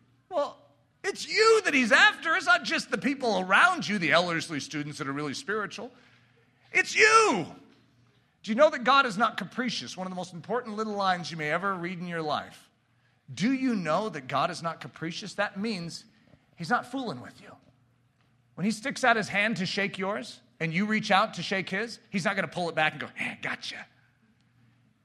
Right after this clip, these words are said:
When he sticks his hand out and you reach out to take his, you can know for certain that he will not draw back.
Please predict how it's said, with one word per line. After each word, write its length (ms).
When 140
he 120
sticks 300
his 140
hand 260
out 320
and 120
you 140
reach 220
out 140
to 80
take 260
his, 200
you 180
can 260
know 200
for 300
certain 640
that 100
he 100
will 120
not 200
draw 180
back. 380